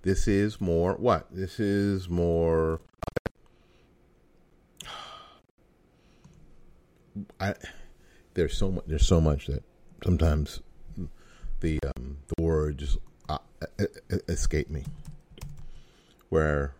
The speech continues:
we, well, where all the idiots, you know, st-, stood out there and camped out on Wall Street.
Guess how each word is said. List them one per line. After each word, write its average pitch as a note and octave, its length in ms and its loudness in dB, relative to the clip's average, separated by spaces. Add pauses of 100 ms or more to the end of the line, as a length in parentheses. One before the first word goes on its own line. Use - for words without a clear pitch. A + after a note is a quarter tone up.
(2500)
we, D2 360 0 (580)
well, D#2+ 300 0 (160)
where E2+ 120 2
all D#2+ 160 4
the D#2+ 140 0
idiots, D#2 440 0 (3000)
you G#2 80 0
know, E2+ 120 0
st-, - 400 -14 (100)
stood G#2 320 2
out E2 200 0
there D#2+ 160 2
and E2 120 -2
camped E2+ 300 0
out E2 160 4
on D2+ 120 0
Wall D2+ 200 0
Street. D#2 300 -4